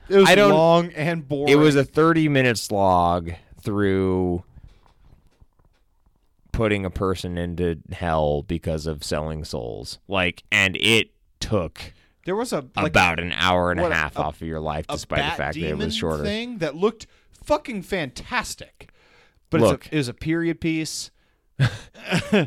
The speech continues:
Speaker 2: Everyone had magic in their fingers.
Speaker 1: Uh, it's
Speaker 2: I, uh, this was, this was
Speaker 1: none of
Speaker 2: one
Speaker 1: it,
Speaker 2: that
Speaker 1: none of it was, like, I can't point to anything that was bad.
Speaker 2: It was too slow.
Speaker 1: <sighs>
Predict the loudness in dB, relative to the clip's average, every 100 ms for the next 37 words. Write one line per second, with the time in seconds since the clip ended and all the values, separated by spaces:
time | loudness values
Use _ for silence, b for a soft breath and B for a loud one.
0 | -4 b b b b b _ _ _ 2
1 | 4 4 4 4 4 2 2 4 4 2
2 | -2 0 0 0 0 2 4 4 2 -2
3 | -8 -18 _ -2 0 2 0 0 -2 -2
4 | 0 0 2 4 4 2 -8 0 0 2
5 | 0 0 2 4 4 4 4 4 2 -2
6 | -8 -8 -8 -6 -6 -2 -4 -4 -6 -4
7 | -2 -2 -4 -4 -4 -4 -6 -6 -4 -2
8 | -4 -8 -20 b b b b 0 2 -2
9 | -4 -2 -2 -2 -2 -4 -8